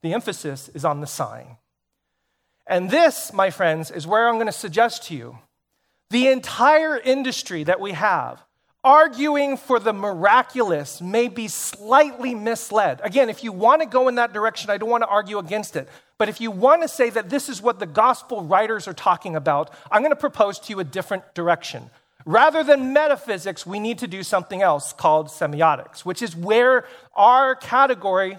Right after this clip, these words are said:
comes from, from the Greek word semeion. Now, some of you actually have heard about semiotics. It's another philosophical term. It just simply means the study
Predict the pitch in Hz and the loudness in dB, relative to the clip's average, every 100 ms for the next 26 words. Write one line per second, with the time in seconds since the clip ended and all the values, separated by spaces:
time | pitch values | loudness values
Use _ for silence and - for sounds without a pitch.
0 | - - 269 262 - 147 135 190 208 160 | -10 -4 -2 -4 -4 -6 -6 -6 -6 -6
1 | 196 233 - 180 180 165 - 196 185 135 | -10 -10 -6 -2 -2 -4 -8 -6 -6 -8
2 | 117 135 - _ _ - 185 - 294 294 | -10 -14 -20 _ _ -2 0 2 2 2
3 | 214 220 214 - 196 175 - 233 208 175 | 4 2 2 -2 -8 -4 0 2 2 0
4 | - 180 160 156 185 - 165 175 208 226 | -2 -2 2 0 0 -8 -14 -4 -2 -2
5 | - 208 185 190 170 175 156 - 139 139 | -4 -6 -2 -2 -2 -4 -12 -10 -8 -8
6 | 214 - - - 233 285 269 - 311 320 | -8 -14 -8 -2 2 2 2 0 -2 0
7 | 311 226 220 220 - 233 - - - 320 | 0 2 0 -2 -4 -4 -4 -2 2 2
8 | 233 165 247 | 2 -6 -12